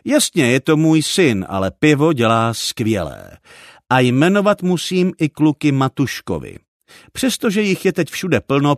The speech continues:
pořád razí filozofii, kterou zastávám i já. Raději méně, ale kvalitněji.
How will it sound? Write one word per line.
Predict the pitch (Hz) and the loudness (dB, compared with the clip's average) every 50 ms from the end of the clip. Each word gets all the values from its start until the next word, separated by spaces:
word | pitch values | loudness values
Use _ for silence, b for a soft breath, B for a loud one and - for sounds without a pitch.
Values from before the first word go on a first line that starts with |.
| _ | _
pořád | - 180 180 - 190 190 190 190 - 170 | -2 -2 0 0 2 2 2 0 0 0
razí | 175 180 151 175 156 113 | -2 -2 0 0 -2 -2
filozofii, | - - 131 127 123 110 127 135 113 - 139 131 135 143 | 0 0 0 0 0 0 0 -2 -4 -2 0 2 2 2
kterou | - - - 127 120 104 95 | 0 -2 -2 -2 0 0 0
zastávám | 120 113 - - - 127 123 127 120 120 120 120 120 117 - | -2 -4 -4 -2 -2 0 0 2 2 2 2 2 0 -2 -2
i | 117 113 101 | -4 -2 -2
já. | 87 80 69 65 60 57 - - B B B B B B B | -2 -4 -8 -12 -14 -16 -18 -20 B B B B B B B
Raději | 110 156 185 175 139 185 110 82 76 | 2 4 4 4 4 2 0 0 -2
méně, | 80 92 123 143 160 175 185 190 202 214 208 _ _ _ _ - | -4 -2 0 0 0 0 0 -2 -2 -2 -4 _ _ _ _ -4
ale | 117 123 135 135 127 | -2 0 0 0 0
kvalitněji. | - - 95 127 123 117 101 92 - 90 85 69 62 58 55 52 50 - | -2 -4 0 2 2 2 0 -4 -6 -10 -10 -10 -10 -14 -16 -18 -20 -20